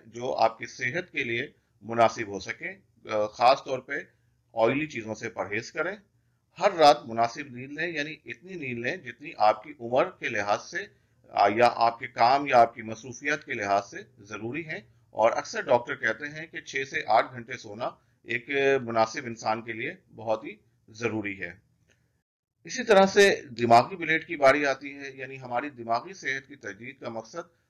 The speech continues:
अपनी इल्मी सलाहियतों को मुसलसल बढ़ाते रहना है, यानी अपना जो knowledge base है उसको मुसलसल इन-, increase करते रहना है। उसके लिए सजेस्ट किया जाता है कि आप मेयारी किताबें पढ़ें, यानी अच्छा literature पढ़ें,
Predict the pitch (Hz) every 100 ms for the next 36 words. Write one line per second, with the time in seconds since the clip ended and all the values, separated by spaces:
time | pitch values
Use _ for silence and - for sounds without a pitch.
0 | _ 113 151 170 - 131 135 190 180 120
1 | 104 113 113 135 220 135 120 123 113 160
2 | 147 101 98 104 95 95 101 101 104 117
3 | 147 - - 123 131 131 131 127 _ _
4 | 101 104 127 196 151 127 123 131 170 _
5 | 117 - 160 135 - 123 123 208 _ 117
6 | 120 _ _ - 123 127 123 120 117 98
7 | 110 98 95 98 98 95 - _ _ 151
8 | - 190 180 190 175 135 147 160 147 135
9 | 139 143 147 151 120 107 101 101 101 113
10 | 113 101 95 120 135 135 143 151 123 113
11 | 101 - 113 98 92 117 160 147 139 139
12 | 143